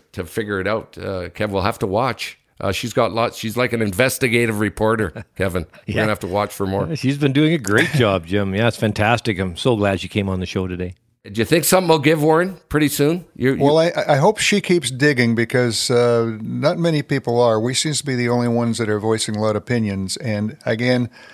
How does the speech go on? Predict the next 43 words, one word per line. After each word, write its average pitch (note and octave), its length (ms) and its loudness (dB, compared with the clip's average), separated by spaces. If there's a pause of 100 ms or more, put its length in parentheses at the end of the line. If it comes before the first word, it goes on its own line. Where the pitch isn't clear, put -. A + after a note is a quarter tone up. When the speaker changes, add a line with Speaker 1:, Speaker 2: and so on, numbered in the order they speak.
(340)
Speaker 3:
I'm C#3+ 160 2
not D#3 200 2
sure C#3+ 200 2
what B2 180 0
the A2+ 80 -4
solution A#2 460 -2
is, F#2+ 200 -4
except G#2+ 440 -2
I A#2 140 -2
know B2 160 0
what C3 220 0
they're A2+ 100 -4
doing G#2+ 520 -2
has A#2+ 260 -4
to - 100 -8
come G#2+ 240 -2
to G2+ 140 -4
an G2+ 100 -2
end G2+ 400 -4
some A2+ 300 0
way, A2 120 -2
shape, G#2 240 -6
or G#2 100 -6
form, G#2 360 -2 (320)
and A2 140 -2
they A2+ 60 0
gotta A#2+ 180 4
start A#2 240 0
talking A2 380 0
about F2+ 180 -4
it. F#2 120 -8
And G#2 160 -4
the G2+ 60 -2
players C#3+ 460 0
have B2 160 0
to - 80 -8
be G#2+ 100 -6
part A2+ 260 -2
of G#2+ 60 -4
this, G2+ 240 -6
and G#2+ 100 -4
I G2+ 60 -2
think B2 320 -2